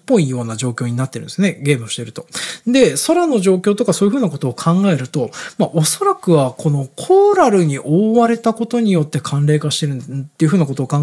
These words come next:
えると、コーラルの性質自体にそういう風な熱を奪ったりするようなものがあるんじゃないかなって私は考えております。まあ、太陽光を吸収して、それを遮蔽することによって、エネルギーがなぜか、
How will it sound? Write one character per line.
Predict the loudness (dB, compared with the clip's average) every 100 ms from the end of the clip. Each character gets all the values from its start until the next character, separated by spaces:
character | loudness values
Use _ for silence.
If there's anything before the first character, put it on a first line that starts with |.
| 0
え |
る | -2
と、 | -8 -10 -12 -14 -10
コ | 0 4 4
ー |
ラ | 4
ル | 2
の | 2 0
性 | 2 4
質 | 4 0 -2
自 | -2
体 | 0 2
に | 2
そ | 2 2
う | 2
い |
う | 2
風 | 2 2
な | 2 -2 -12 0
熱 | 6 6 4 2 2
を | 4 4
奪 | 4 2 0
っ | 0 0
た | 0
り | 2
す | 0 0
る | 2
よ | 4 4
う |
な | 2
も | 0
の | 0 0
が | -2 -2
あ | 0
る | 2 2
ん | 2
じ | 2
ゃ | 4
な | 4
い | 2
か | 2 2
な | 2
っ |
て | -2 -2
私 | 0 0 -6 -4
は | -4 -4
考 | -2 -2 -2 -4
え |
て | -4
お | -8
り |
ま | -8
す。 | -10 -12 _ -14 -12 -6
ま | 0
あ、 | 0
太 | 2
陽 | 2 2
光 | 4 4
を | 4 2
吸 | 2 0
収 | 2 0
し | -2 0
て、 | 2 2
そ | 0
れ | 0
を | 0
遮 | 2 0
蔽 | 0 0
す | 0 -2
る | -2
こ | -2
と | 0
に | 2 2
よ |
っ | 2
て、 | -2 2 2 2 -4
エ | 2
ネ | 4 4
ル | 4
ギ | 4 2
ー | 2
が | 2
な | 2
ぜ | 2
か、 | -2 -8